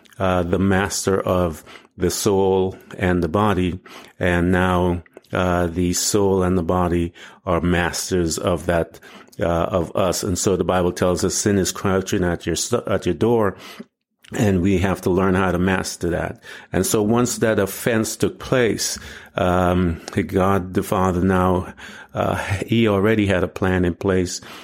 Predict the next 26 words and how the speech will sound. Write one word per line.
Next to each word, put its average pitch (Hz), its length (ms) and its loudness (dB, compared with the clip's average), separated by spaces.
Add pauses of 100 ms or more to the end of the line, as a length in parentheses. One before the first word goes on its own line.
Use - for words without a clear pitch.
(120)
for 90 840 0 (120)
his 90 600 -2 (300)
children 98 560 0 (380)
to 95 100 -2
restore 95 440 0
his 92 160 0
family. 92 580 0 (340)
And 92 120 2
so 101 300 2
what 98 320 2
he, 95 580 2
um, 92 520 0
the 92 180 -2
offense 107 560 -2 (300)
was 90 280 2
that 95 280 0
was 90 180 0
taken 87 340 -2
care 87 320 0
of 85 200 0
in 85 200 0
Gen-, 87 300 0
in 85 320 0
Genesis 87 500 0
chapter 85 320 -4
three. 95 380 0